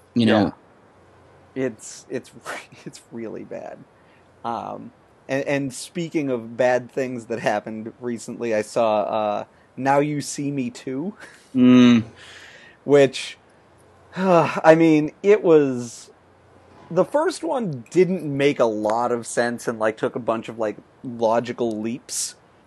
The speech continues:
Speaker 2: and this one really quadrupled down on that idea of, like,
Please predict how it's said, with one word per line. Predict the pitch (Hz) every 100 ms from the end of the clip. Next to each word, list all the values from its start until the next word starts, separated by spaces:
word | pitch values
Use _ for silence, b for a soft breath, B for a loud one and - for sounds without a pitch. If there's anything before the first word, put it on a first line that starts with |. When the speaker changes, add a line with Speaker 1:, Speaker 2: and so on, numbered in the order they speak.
| _
Speaker 2:
and | - 135 147
this | 175 175
one | 170 151 143 139 131
really | 143 156 151 147 139 117
quadrupled | - - 135 120 131 131 131 113
down | 110 113 131 147 -
on | 135 131
that | 131 123
idea | 127 127 131 139 143 156 b b b -
of, | 127 120
like, | 120 117 104 -